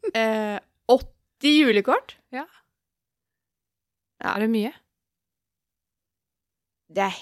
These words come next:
Speaker 1: helt vilt.
Speaker 2: Det var kanskje litt mye. Men jeg bare, for jeg synes det er veldig hyggelig å få julekort.
Speaker 1: Men er det, har du bestilt, er det,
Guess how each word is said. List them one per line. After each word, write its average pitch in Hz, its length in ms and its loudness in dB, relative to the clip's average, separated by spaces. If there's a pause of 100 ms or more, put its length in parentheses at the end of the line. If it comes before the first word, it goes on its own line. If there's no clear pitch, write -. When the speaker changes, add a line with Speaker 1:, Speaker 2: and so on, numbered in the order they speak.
(320)
Speaker 1:
helt 165 480 -6
vilt. - 560 -12 (3250)
Speaker 2:
Det - 80 -18
var 180 100 -16
kanskje 202 300 -16
litt - 100 -20
mye. 175 160 -20 (480)
Men 339 120 4
jeg 339 100 2
bare, 339 280 2 (340)
for - 180 -4
jeg - 100 -12
synes 302 220 -6
det 285 80 -2
er 233 60 -2
veldig 214 180 -4
hyggelig 180 280 -8
å - 60 -20
få 160 180 -8
julekort. - 760 -16 (440)
Speaker 1:
Men 233 220 -2
er 175 200 -4
det, 190 120 -2 (180)
har 202 180 -6
du 202 80 -2
bestilt, - 560 -12
er 175 140 -6
det, 185 80 -6